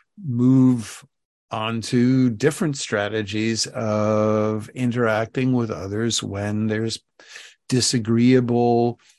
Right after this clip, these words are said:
experiences that need to be discussed. So the first is, oops, I just, uh, banged against the desk.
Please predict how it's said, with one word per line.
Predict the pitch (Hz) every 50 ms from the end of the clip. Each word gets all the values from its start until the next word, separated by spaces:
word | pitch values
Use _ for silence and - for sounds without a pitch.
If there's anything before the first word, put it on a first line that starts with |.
| _ _ _ _ _ _ _ _
experiences | - 131 120 107 - - - 135 120 117 120 123 120 117 113 110 - 131 123 104
that | 117 120 110
need | 113 107 95 92 -
to | - 110
be | 117 127
discussed. | 127 156 151 - - 294 269 233 - - - - - - - _ _ _ _ _ - - - - - _ _
So | - - 196 185 185 175 170 170 170
the | 160 170 165 151
first | 139 - 175 175 180 160 - -
is, | 151 123 107
oops, | 120 139 147 - -
I | 110 104
just, | 101 104 98 - - - -
uh, | - 98 92 98 101 - _ _ _ _ _ _ _ _ _ _ _ _ _
banged | - 98 95 95 98 98 -
against | 98 92 110 104 101 104 101 - - - -
the | 135 110
desk. | 104 117 156 180 190 - - - - -